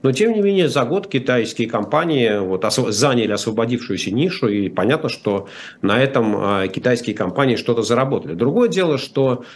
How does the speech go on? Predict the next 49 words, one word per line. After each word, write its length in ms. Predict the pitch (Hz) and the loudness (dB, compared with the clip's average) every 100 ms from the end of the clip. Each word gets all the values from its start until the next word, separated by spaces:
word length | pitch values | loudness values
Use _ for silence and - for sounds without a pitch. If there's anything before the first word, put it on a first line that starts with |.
| - _ | -20 _
вот 180 | 113 131 | 0 0
эти 140 | 123 | 0
там 200 | 117 117 | 0 0
шестьдесят 460 | 117 127 131 143 123 | 0 -2 0 0 0
четыре 340 | - - 120 | -4 -2 -2
тысячи 340 | 117 120 - 113 | -2 -4 -4 -4
автомобилей 580 | 107 120 120 117 113 110 | -2 0 2 2 0 -2
за 140 | 113 | -4
квартал, 640 | 117 123 123 220 214 - - - - | -2 -2 0 0 0 -4 -16 -20 -4
ну, 220 | 147 160 | 0 0
умножим 460 | 117 131 151 135 135 | 2 2 4 4 2
на 80 | 135 | 2
четыре, 400 | 135 139 123 107 | 0 0 0 -2
получим 400 | 110 107 117 104 | -4 -2 -2 0
двести 260 | 117 117 | -2 -2
пятьдесят, 480 | - 104 113 185 185 | -6 -4 0 2 2
даже 220 | 127 117 | 2 0
если 220 | 117 120 | 0 -2
триста 380 | 123 147 143 131 | 0 2 2 0
тысяч 360 | 113 113 92 107 | -4 -4 -2 -2
автомобилей 600 | - 110 120 117 107 104 | 0 0 2 2 0 -2
в 80 | 107 | -2
год 220 | 117 - | -2 -2
китайских 480 | - 117 - 98 101 | -2 -2 -2 -4 -2
будет 220 | 113 - | -4 0
продано, 480 | 214 196 170 131 - - - - | 2 4 2 2 -2 -10 -18 -2
при 120 | 135 | 0
том, 180 | 135 151 | 2 0
что 120 | - | 0
Китай 340 | 127 127 131 120 | -2 2 2 2
в 80 | |
год 200 | 120 135 | 0 0
производит 560 | 117 117 117 117 104 - | 0 0 0 -2 -2 -2
около, 340 | 101 - 98 | -4 -2 -4
там, 200 | 90 87 | 0 0
двадцати, 360 | 92 120 - 110 | 0 -2 -2 -4
по-моему, 360 | - 95 101 107 | -2 0 2 4
миллионов 480 | 123 131 113 98 113 | 4 4 2 0 -2
автомобилей, 600 | - 120 147 202 247 185 | 0 0 2 0 0 0
понятно, 360 | 170 214 220 | 0 0 -2
что 120 | 147 | -2
это, 100 | 156 | -2
в 60 | 151 | -2
общем, 260 | 127 123 120 | 0 0 2
ну, 340 | 151 113 90 | 2 0 -2
там, 220 | 95 87 | -4 -4
с 80 | 87 | -4
точностью, 680 | - 151 123 113 107 95 | 0 0 0 -2 -2 -2
да, 60 | 90 | -2